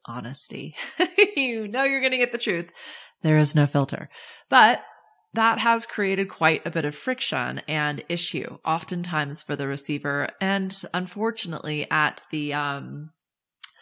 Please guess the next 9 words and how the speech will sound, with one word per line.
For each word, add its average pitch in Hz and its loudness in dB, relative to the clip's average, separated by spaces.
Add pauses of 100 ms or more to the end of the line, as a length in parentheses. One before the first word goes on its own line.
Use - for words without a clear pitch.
(320)
ignorance 170 0
of 156 -8
myself, 143 -2
because 151 -6
my 165 0
intention 175 -4
is 151 -6
always 147 0 (200)
to 143 -4